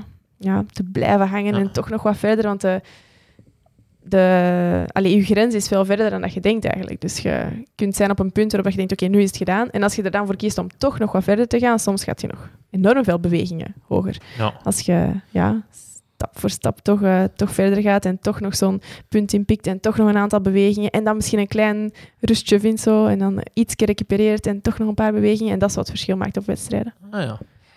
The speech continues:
Speaker 2: En, ehm, eh, en het, het eindigt altijd, oftewel dat je de, topt, dat je valt, of dat je gewoon, dat een tijd op is en dat je nog ergens op de muur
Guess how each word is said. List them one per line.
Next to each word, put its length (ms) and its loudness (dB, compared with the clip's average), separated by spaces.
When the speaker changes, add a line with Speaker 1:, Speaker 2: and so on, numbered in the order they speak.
Speaker 2:
En, 220 -2
ehm, 240 -4
eh, 100 -8
en 100 -2
het, 140 -12
het 220 -6
eindigt 260 -2
altijd, 220 -2
oftewel 360 0
dat 160 -2
je 220 -2
de, 200 -8
topt, 460 -8
dat 140 -4
je 100 -6
valt, 480 -2
of 160 -4
dat 200 0
je 240 0
gewoon, 380 0
dat 160 -2
een 80 -6
tijd 240 0
op 120 -6
is 80 -2
en 120 -2
dat 120 -4
je 60 -4
nog 160 -2
ergens 240 -6
op 120 -6
de 60 -2
muur 440 -4